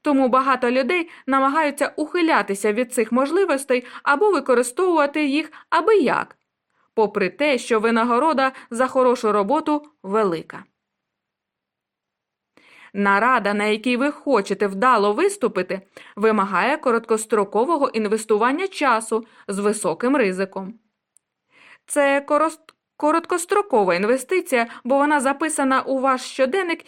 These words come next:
і несе в собі високий ризик для вашої історії і вашої самооцінки, а також для вашої репутації. Це кар'єрна можливість. Вона важлива.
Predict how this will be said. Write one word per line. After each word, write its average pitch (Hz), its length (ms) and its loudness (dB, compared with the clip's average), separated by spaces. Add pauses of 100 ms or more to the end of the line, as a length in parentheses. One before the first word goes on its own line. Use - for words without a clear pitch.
і 302 120 -2
несе 285 340 0
в 349 40 -8
собі 311 320 -2
високий 214 760 0
ризик 359 360 0
для 226 140 0
вашої 233 420 -2
історії 269 800 -4 (180)
і 294 120 0
вашої 190 440 0
самооцінки, 254 800 -4 (840)
а 277 140 -2
також 214 360 -2
для 233 140 0
вашої 247 360 2
репутації. - 720 -6 (1300)
Це 196 200 0
кар'єрна 233 680 0
можливість. 262 680 -4 (640)
Вона 180 360 0
важлива. 214 560 -2